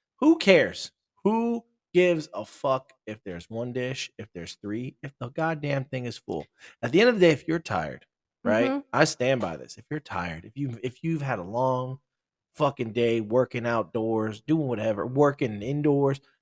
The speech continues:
Speaker 1: wherever, whatever you do for your job, you come home, you grind, you, you gotta prep dinner now. You gotta do your own, you gotta do laundry, all this shit. Hey, those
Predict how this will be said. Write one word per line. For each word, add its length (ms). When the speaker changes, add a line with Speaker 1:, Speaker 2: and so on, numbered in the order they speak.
Speaker 1:
wherever, 400
whatever 360
you 100
do 140
for 140
your 100
job, 300
you 140
come 240
home, 500
you 160
grind, 480
you, 140
you 120
gotta 340
prep 300
dinner 260
now. 460
You 120
gotta 200
do 280
your 160
own, 200
you 120
gotta 180
do 220
laundry, 480
all 120
this 120
shit. 280
Hey, 260
those 140